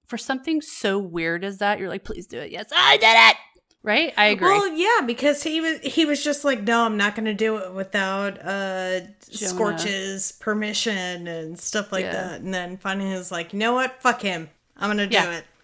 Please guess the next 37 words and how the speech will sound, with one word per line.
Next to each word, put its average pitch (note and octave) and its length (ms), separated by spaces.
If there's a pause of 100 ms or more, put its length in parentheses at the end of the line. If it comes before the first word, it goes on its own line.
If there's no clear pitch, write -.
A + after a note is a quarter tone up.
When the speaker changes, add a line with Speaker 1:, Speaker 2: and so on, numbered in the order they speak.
(100)
Speaker 1:
I A3 120
love C4+ 200
how B3+ 380 (180)
Ryan F#3 360
was F#3 100
like, F3 240
"I E3+ 80
don't F#3+ 140
give F#3+ 160
a D#3+ 80
fuck. - 640
Speaker 2:
Yeah. A3+ 240
Speaker 1:
<laughs> - 60 (180)
I'm B3 80
gonna B3+ 200
do E3 180
whatever D#3 340
I D3 100
want. D3+ 300
<laughs> - 80
I'm G3+ 560
an - 100
alpha F#3 320
too." F3 400 (320)
Speaker 2:
Yeah. F#4+ 120
Speaker 1:
That's - 180
why - 60
I - 40
like F#2 220
him. - 160 (260)
Okay. A#3+ 400 (420)
I B3 420 (120)
think F3+ 500 (220)
that E3 500
the F3+ 160
scene G#3 800
where E3 640